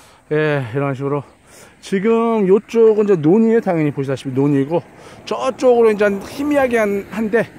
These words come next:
한 삼백 미터 넘어가면 이제 물길이 있어요. 물길. 이쪽 방향으로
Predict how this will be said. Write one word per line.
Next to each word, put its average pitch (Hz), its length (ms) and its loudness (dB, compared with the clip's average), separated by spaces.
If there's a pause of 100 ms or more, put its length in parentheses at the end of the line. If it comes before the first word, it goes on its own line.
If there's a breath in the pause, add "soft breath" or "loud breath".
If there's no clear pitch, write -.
(360 loud breath)
한 175 400 -4 (600)
삼백 262 300 0
미터 214 300 0 (420)
넘어가면 160 360 -2
이제 135 100 -6
물길이 196 380 -2
있어요. 143 200 -4
물길. 120 400 -10 (540 soft breath)
이쪽 135 380 -8
방향으로 156 800 -2